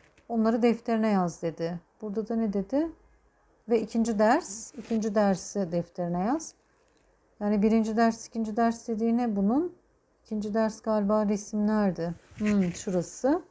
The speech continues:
Değil mi? Yani buraları defterine yazarak çalış diyor yani sana. Ee, birinci derste de parçanın sorularından bahsediyor sanırım.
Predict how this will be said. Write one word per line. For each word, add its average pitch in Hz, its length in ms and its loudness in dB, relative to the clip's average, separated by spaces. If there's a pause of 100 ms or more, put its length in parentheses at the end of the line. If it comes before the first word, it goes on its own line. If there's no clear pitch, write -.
(2000)
Değil 294 100 2
mi? 240 80 6
Yani 214 280 4
buraları 226 420 2
defterine 233 440 0
yazarak 220 480 2
çalış - 420 -10
diyor 175 160 -4
yani 180 280 -4
sana. 175 400 -8 (1080)
Ee, 190 320 -4
birinci 202 340 0
derste 214 440 -4
de 233 280 0
parçanın 208 460 -4
sorularından 202 800 2
bahsediyor 175 500 -6
sanırım. 190 480 -4